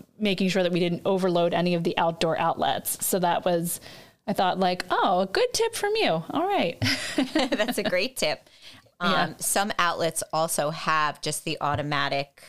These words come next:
Speaker 2: um, uh, shutoffs, um, on them. I don't know if you have them on your house or not,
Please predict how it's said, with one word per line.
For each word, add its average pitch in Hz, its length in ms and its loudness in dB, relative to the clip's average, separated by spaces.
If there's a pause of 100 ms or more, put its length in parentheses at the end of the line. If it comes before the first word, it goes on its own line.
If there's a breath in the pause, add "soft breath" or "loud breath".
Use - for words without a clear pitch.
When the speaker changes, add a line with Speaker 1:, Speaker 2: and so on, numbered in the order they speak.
(220)
Speaker 2:
um, 139 560 -2 (1300)
uh, 139 400 -2 (720)
shutoffs, - 760 -2 (460)
um, 147 300 0
on 156 280 0
them. 247 380 -2 (560)
I 160 80 -6
don't 151 120 -2
know 143 80 0
if - 120 -10
you 147 80 -8
have 143 240 -6
them 139 160 -6
on 123 120 -4
your 135 100 -4
house 131 300 -6
or 139 80 -6
not, 127 260 -6